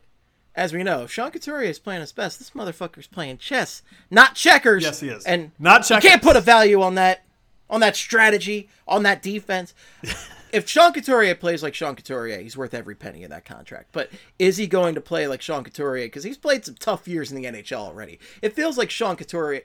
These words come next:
Speaker 1: Sean Couturier has been here a decade already, which is crazy 'cause what is he, twenty-nine, thirty years old?
Speaker 2: So, I think he's twenty-nine.
Speaker 1: I think he's turning
Speaker 2: Um,
Speaker 1: thirty at some point in the season or early in the season, something like that.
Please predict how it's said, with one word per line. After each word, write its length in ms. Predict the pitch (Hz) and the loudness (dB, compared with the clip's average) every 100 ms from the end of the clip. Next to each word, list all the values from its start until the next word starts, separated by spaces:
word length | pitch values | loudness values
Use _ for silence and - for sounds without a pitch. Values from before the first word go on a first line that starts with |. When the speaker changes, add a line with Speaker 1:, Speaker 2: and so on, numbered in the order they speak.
| 190 | -4
Speaker 1:
Sean 200 | - - | -4 -4
Couturier 280 | - 392 285 | -4 -2 -2
has 100 | - | -2
been 160 | 233 | -2
here 120 | 196 | -2
a 60 | 175 | -2
decade 380 | 240 311 - - _ - | -4 -6 -10 -16 _ -6
already, 340 | - 254 - _ _ | -4 -4 -10 _ _
which 200 | - - | -10 -8
is 80 | 233 | -10
crazy 580 | - 349 359 143 139 139 _ | -4 -2 0 -2 -8 -10 _
'cause 160 | - 185 | -6 -2
what 140 | 262 | -2
is 80 | 220 | -4
he, 100 | 113 _ _ | -8 _ _
twenty-nine, 840 | - - 160 165 175 185 180 180 180 | -18 -14 -8 -6 -4 -4 -2 -4 -2
thirty 240 | 175 185 | -2 -2
years 180 | 185 175 | -4 -2
old? 240 | 196 226 _ _ _ _ _ _ _ _ _ _ _ _ _ _ _ _ _ _ _ | -4 -6 _ _ _ _ _ _ _ _ _ _ _ _ _ _ _ _ _ _ _
Speaker 2:
So, 720 | - - 196 175 165 160 - - _ _ | -18 -8 -4 -4 -6 -8 -14 -20 _ _
I 60 | 165 | -12
think 140 | 254 | -6
he's 140 | 285 | -8
twenty-nine. 440 | - 190 127 110 107 _ - | -8 -12 -12 -16 -20 _ -12
Speaker 1:
I 100 | 123 | -10
think 160 | 269 | -8
he's 240 | 254 190 - - | -10 -14 -16 -8
turning 240 | 220 196 139 | -4 -2 -2
Speaker 2:
Um, 160 | 131 | -4
Speaker 1:
thirty 400 | 160 156 147 139 | -4 -4 -6 -10
at 120 | 113 117 | -10 -10
some 220 | - 127 | -10 -10
point 220 | 139 120 | -12 -12
in 160 | 127 117 | -14 -12
the 80 | 117 | -12
season 340 | 123 110 104 | -12 -14 -14
or 200 | 98 101 _ _ _ | -16 -16 _ _ _
early 300 | - 120 110 | -10 -8 -10
in 80 | 101 | -14
the 40 | 101 | -14
season, 340 | - - - | -16 -18 -20
something 240 | - 90 85 | -20 -20 -20
like 140 | - | -20
that. 180 | - | -20